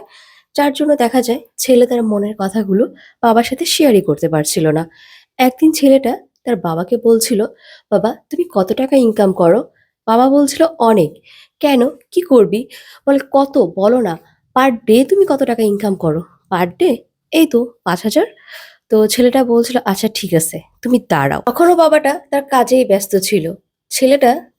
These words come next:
তার পিগি ব্যাংকটা নিয়ে এসে বলল, "বাবা, আজকে না তুমি আর কাজে যেও না।" ওর বাবা আবার বলল, "কেন?" বলল, "বাবা, আমার এই ব্যাংকে মনে হয় পাঁচ হাজার টাকায় আছে। আর এই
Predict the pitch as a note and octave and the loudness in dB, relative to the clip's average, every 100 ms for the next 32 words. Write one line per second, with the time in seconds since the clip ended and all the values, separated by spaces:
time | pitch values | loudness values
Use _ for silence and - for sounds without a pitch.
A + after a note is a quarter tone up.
0 | - A3+ G#3+ A3 _ C4 A#3+ C#4 C#4 C4 | -4 -2 -2 -4 _ -6 -2 0 0 0
1 | C4+ C4+ C4 C4 B3+ C4 A#3+ A#3+ G3+ G3+ | 0 0 0 0 0 -4 0 2 2 -2
2 | B3+ G#3+ A3+ A3+ A#3 - _ - F3+ - | -6 -2 0 2 0 -4 _ -10 -10 -6
3 | - C#4 B3+ - _ C4+ C4+ C#4 C4+ G#3+ | -2 0 -2 -6 _ -2 2 2 0 -2
4 | G3 G3 G3 F3 D#3+ D#3 E3 _ - B3+ | 0 0 0 0 0 -4 -14 _ -2 0
5 | B3+ B3+ C4 C4+ B3+ C4 B3+ - - C#4 | 2 2 2 2 0 -2 -6 -10 -2 0
6 | A3+ G3+ - _ - _ - C4 C4 G#3+ | 0 -2 -6 _ -20 _ 0 0 2 0
7 | G#3 A3+ F3+ - - _ - A3 A#3 B3 | -2 -2 -4 -8 -20 _ -2 0 2 0
8 | - G#3 G#3+ G#3+ B3 - A#3 B3 C#4+ D#4 | 2 0 0 -4 -10 -8 -2 -2 0 -2
9 | D4+ A3 F#3+ G3+ A3 A3 G3+ F3 - E3+ | -2 -2 -2 -2 -4 -4 -8 -8 -6 -6
10 | - - _ - - B3 | -8 -10 _ -18 -2 0